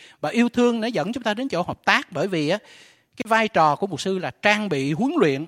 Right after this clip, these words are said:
cho con cái của Chúa để thi hành các chức dịch. Chứ không phải mục sư làm hết tất cả mọi cái ở trong hội thánh đâu. À, mà là trang bị, huấn luyện cho con cái Chúa để làm.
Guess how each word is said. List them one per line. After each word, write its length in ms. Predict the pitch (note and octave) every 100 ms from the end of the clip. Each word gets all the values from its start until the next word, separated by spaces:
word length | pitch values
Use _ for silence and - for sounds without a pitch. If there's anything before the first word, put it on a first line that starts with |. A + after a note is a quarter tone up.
| _ - - - _ _
cho 180 | - E3+
con 220 | E3+ E3+
cái 180 | E3 F#3+
của 120 | A#3
Chúa 320 | B2+ D#3+ G3+ B3+ _ _ _ _ _ _ _
để 180 | B2+ B2+
thi 220 | D#3+ F#3+
hành 300 | D3 B2+ A2
các 160 | A2 D#3
chức 160 | F#3 -
dịch. 140 | A#2 _ _ - - _ -
Chứ 80 | A3+
không 60 |
phải 120 | F#3
mục 140 | G3 C3+
sư 100 | F3+
làm 160 | C#3
hết 180 | C#3 -
tất 140 | - -
cả 140 | C3+
mọi 200 | F3+ B2
cái 300 | D#3 F#3 A#3
ở 60 | G3
trong 380 | D#3+ D#3 D3
hội 140 | C3 A#2
thánh 180 | D3 F#3
đâu. 120 | C3+ _ _ _ _ _ _ _ _ _ _ _ _ _ _
À, 180 | B2+ A#2+ _ _ _ _ -
mà 140 | C3+
là 340 | C3 A#2 G#2+ G2+ _ -
trang 320 | G#3 A3+ A3+
bị, 320 | F3+ D#3 G3 - _ _ -
huấn 200 | E3+ C#4
luyện 280 | D4+ D3 C#3+
cho 120 | D#3+
con 180 | E3 E3
cái 140 | E3+ F3
Chúa 200 | F3 F#3
để 100 | B2+
làm. 220 | A2